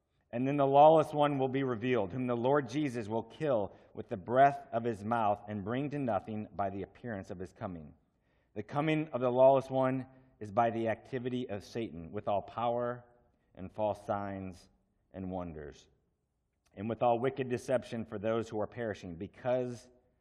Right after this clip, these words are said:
they refuse to love the truth and so be saved. Therefore, God sends them a strong delusion so that they may believe what is false, in order that all may be condemned who did not believe the truth,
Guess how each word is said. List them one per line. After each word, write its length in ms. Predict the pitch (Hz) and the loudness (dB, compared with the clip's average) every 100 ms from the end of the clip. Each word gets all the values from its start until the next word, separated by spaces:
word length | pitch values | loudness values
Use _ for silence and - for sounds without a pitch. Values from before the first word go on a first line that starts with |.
| _ _ | _ _
they 100 | 104 | -6
refuse 500 | 104 98 - 123 123 - | -6 -6 -6 -4 -4 -4
to 120 | 107 | -4
love 280 | 107 110 98 | 0 0 0
the 80 | |
truth 420 | 98 - 104 85 - _ _ _ _ _ _ _ _ - | -8 -6 -6 -6 -10 _ _ _ _ _ _ _ _ -18
and 140 | 87 | -16
so 180 | - 92 | -10 -8
be 120 | 85 | -8
saved. 460 | - 85 73 71 - _ _ _ | -10 -10 -10 -14 -20 _ _ _
Therefore, 360 | 117 139 143 127 | -2 0 2 4
God 320 | 131 135 117 | 8 6 4
sends 240 | 143 139 | -2 -2
them 140 | 135 135 | 0 -2
a 60 | |
strong 440 | - - 143 147 147 | -4 0 2 2 2
delusion 760 | 135 143 170 139 104 92 87 85 _ _ _ _ _ _ _ - | 0 2 0 0 -2 -6 -8 -12 _ _ _ _ _ _ _ -10
so 80 | 107 | -4
that 180 | 110 | -4
they 100 | 117 | -2
may 140 | 113 107 | -4 -4
believe 420 | 98 110 123 117 | -2 0 0 0
what 160 | 113 107 | 0 -2
is 120 | - | -4
false, 420 | - 110 87 - - - _ _ _ _ _ - | 2 2 2 -2 -14 -20 _ _ _ _ _ -8
in 80 | 113 | -2
order 180 | 120 110 | 0 0
that 160 | 110 101 | -2 4
all 420 | 120 127 131 123 | 8 10 10 8
may 140 | 120 | 4
be 160 | 113 113 | -2 -4
condemned 580 | 117 104 110 95 87 82 _ _ | -4 -2 -2 -2 -6 -12 _ _
who 80 | 101 | -8
did 100 | 92 | -6
not 240 | 101 101 87 | -6 -6 -6
believe 280 | 98 98 | -6 -4
the 80 | 87 | -6
truth, 340 | - 110 82 | -8 -8 -8